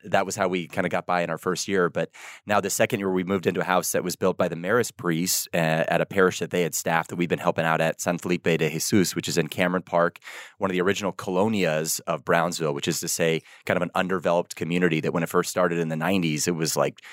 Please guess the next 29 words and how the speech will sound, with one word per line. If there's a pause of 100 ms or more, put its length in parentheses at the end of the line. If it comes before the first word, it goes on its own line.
(200)
dirt
streets
and
people
using
outhouses,
uh,
behind
their, (380)
behind
their
houses.
But
through
a
lot
of
advocacy
and
work
by
the
Marist (340)
and
other
members
of
the
community,